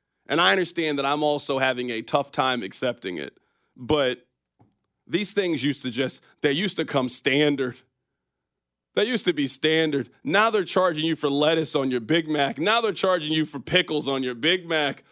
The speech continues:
Hold on. Now you're charging me an extra fifty cents for extra sauce.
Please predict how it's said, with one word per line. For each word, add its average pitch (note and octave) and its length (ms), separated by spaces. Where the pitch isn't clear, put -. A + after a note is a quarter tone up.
Hold A3+ 220
on. A#3 280
Now A#3+ 220
you're B3 180
charging F#3 440
me F3+ 80
an F3 40
extra F3 280
fifty G3+ 420
cents G3+ 340
for D#3 160
extra D#3 320
sauce. A3 560